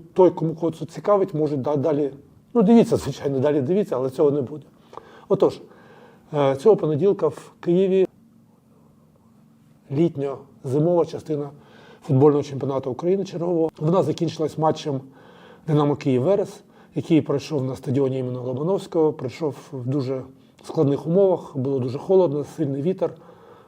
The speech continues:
дощ. Ну, на трибунах було кілька сотень глядачів, було шкода, що останні матчі практично,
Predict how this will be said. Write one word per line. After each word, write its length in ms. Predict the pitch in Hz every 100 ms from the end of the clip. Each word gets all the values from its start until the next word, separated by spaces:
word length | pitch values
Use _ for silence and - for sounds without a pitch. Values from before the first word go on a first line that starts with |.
| -
дощ. 540 | 117 156 202 - - - _ - _ _ -
Ну, 180 | 190 196
на 180 | 160 139
трибунах 380 | 165 165 170
було 180 | 135 147
кілька 280 | 139 160 151
сотень 340 | - 160 143
глядачів, 560 | 131 117 147 143 170 202
було 340 | 143 143 143
шкода, 400 | - - 143 185
що 380 | 180 - 139 131 123 - _ _ 151
останні 340 | 131 - 143 151
матчі 440 | 180 175 - 131 - _
практично, 500 | - 143 170 - 156